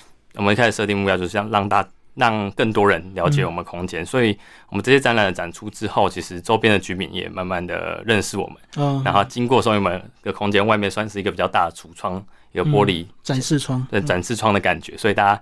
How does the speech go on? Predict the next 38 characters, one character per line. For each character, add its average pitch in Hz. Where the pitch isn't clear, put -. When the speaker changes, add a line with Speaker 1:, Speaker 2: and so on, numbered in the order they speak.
Speaker 1:
经 117
过 117
的 101
时 95
候 92
其 92
实 87
都 85
看 95
得 80
到。 -
那 101
他 107
们 101
都 95
会， 87
呃， 90
慢 135
慢 139
的 -
已 98
经 104
有 92
越 104
来 110
越 95
多 95
人 85
知 -
道 90
我 -
们， -
然 85
后 90
都 85
会 90
进 -
来， -